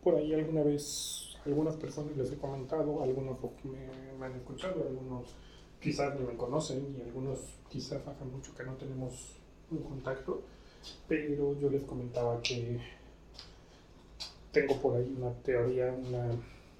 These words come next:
No teoría, perdón, una analogía, donde, que le llamo la analogía del, del oxígeno en los aviones. Quien haya viajado en avión puede saber que antes de iniciar un vuelo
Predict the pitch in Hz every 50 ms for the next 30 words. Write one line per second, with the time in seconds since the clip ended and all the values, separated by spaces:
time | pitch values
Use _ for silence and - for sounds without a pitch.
0 | - - - - - - - - - 165 165 165 165 160 139 131 127 123 - 131
1 | 120 123 127 131 131 139 151 156 151 131 117 120 117 117 - - 135 123 110 -
2 | - - - - - - - - - - - - - 165 147 131 131 127 123 120
3 | 120 131 127 120 120 117 117 117 117 113 113 110 117 117 117 - - - - -
4 | - - - - - - - 139 135 131 135 139 135 143 139 139 131 127 127 127
5 | 127 123 123 - - 143 131 131 127 127 123 120 120 120 117 117 - - - -
6 | - - - - - - - - - - - - - - - - 156 147 143 139
7 | 135 - - 156 - 139 127 123 123 117 - 131 131 139 135 120 113 - - -
8 | - - - - - - - - - - - - - - - - - - - -
9 | - - - - 147 147 143 143 147 135 131 123 - 135 135 135 131 131 143 175
10 | 185 185 - - - - - - - - - - - - - - - - - -
11 | - - - - - 196 175 151 143 147 - 143 135 139 139 135 135 131 127 131
12 | 131 - 143 131 135 131 139 143 - 165 165 165 185 202 226 185 151 - -